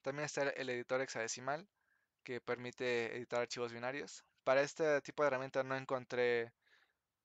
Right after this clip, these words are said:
eh, ejemplos o en qué situaciones es que se utiliza esta herramienta, pero sí vi que muchos coincidían en que esta es una herramienta que utilizan las personas que aplican la ingeniería inversa.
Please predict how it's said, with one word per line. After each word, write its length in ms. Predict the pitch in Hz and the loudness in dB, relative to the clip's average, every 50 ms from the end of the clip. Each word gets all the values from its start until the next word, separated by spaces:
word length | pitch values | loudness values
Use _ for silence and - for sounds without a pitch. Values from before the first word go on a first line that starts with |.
| _ _ _ - _ - | _ _ _ -20 _ -6
eh, 320 | 131 131 127 120 117 113 113 | -4 -2 0 0 0 0 0
ejemplos 500 | 117 147 151 151 - 156 147 147 143 - | 2 2 0 0 0 0 0 0 0 -2
o 520 | - 131 123 123 120 120 117 117 117 117 117 | -2 -2 0 0 0 0 2 2 2 0 0
en 120 | 117 117 | -2 -4
qué 140 | - 131 131 | -4 -6 -6
situaciones 520 | 143 143 - 127 117 - 131 127 127 123 | -4 -4 -4 -4 -4 -4 -8 -8 -8 -10
es 200 | 131 123 - - | -10 -12 -12 -12
que 140 | _ - 127 | _ -8 -8
se 100 | 120 123 | -8 -8
utiliza 300 | - - 120 120 - - | -10 -10 -8 -8 -8 -10
esta 160 | 123 - 127 | -10 -10 -6
herramienta, 500 | 113 110 113 123 135 139 143 - 170 - _ _ _ _ _ _ - _ _ _ _ | -6 -6 -6 -6 -8 -10 -10 -10 -12 -12 _ _ _ _ _ _ -20 _ _ _ _
pero 400 | - 131 131 135 139 151 160 - | -2 0 2 4 4 2 0 -2
sí 200 | - - 139 131 | -4 -8 -8 -6
vi 160 | 127 131 131 | -6 -6 -6
que 160 | - - 131 | -4 -4 -4
muchos 380 | 123 123 120 123 123 - 127 - | -4 -4 -8 -8 -8 -8 -10 -8
coincidían 520 | - 117 117 - - 123 120 120 120 117 | -10 -10 -10 -10 -8 -6 -4 -4 -4 -6
en 60 | 113 110 | -10 -12
que 120 | - 127 | -14 -16
esta 160 | 117 - 120 | -10 -10 -10
es 160 | 117 - - | -10 -10 -8
una 80 | 127 120 | -6 -4
herramienta 340 | 117 113 113 113 113 117 123 | -4 -2 -4 -4 -8 -10 -10
que 120 | - - | -12 -12
utilizan 440 | _ - 113 113 110 120 117 117 127 _ - - - - - _ _ _ | _ -10 -12 -10 -10 -12 -14 -14 -14 _ -20 -20 -20 -20 -20 _ _ _
las 300 | - 120 120 117 113 - | -10 -6 -6 -6 -8 -8
personas 400 | _ 123 117 120 120 123 123 - | _ -10 -8 -6 -6 -6 -8 -8
que 220 | - - 120 120 120 | -8 -4 -2 0 -2
aplican 340 | 117 _ - 123 - 123 | -2 _ -6 -12 -10 -10
la 40 | 120 | -10
ingeniería 300 | 113 - - 110 113 113 | -10 -10 -10 -8 -8 -8
inversa. 360 | 113 113 113 113 113 - - | -6 -4 -4 -4 -4 -6 -14